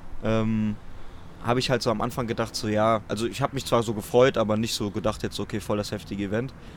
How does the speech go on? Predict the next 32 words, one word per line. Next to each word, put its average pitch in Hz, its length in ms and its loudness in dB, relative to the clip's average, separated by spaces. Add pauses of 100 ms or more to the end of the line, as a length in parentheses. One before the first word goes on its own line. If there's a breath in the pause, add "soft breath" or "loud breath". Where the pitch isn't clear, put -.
(180 loud breath)
Es - 100 -16
macht 101 220 -6
richtig 131 240 -4
Spaß, 120 240 2
damit 117 180 -2
zu - 80 -8
fahren. 127 280 2
Wenn 104 80 0
man 104 120 0
einmal 139 240 2
auf 120 60 -4
dem 120 120 -2
Boot 160 240 0
ist 180 300 -2 (360 loud breath)
und 107 100 0
du 104 40 2
siehst 135 240 2
immer 117 140 6
so 110 100 0
das, 104 160 2 (160)
das 107 160 -2
glatte 120 320 4
Wasser 143 320 4
oder 107 160 4
nimmst 117 220 -2
auch 110 80 -2
mal 104 140 -2
ein 104 60 -2
paar 104 200 2
Wellen 139 340 4
mit 135 360 0 (420 loud breath)
und 104 180 0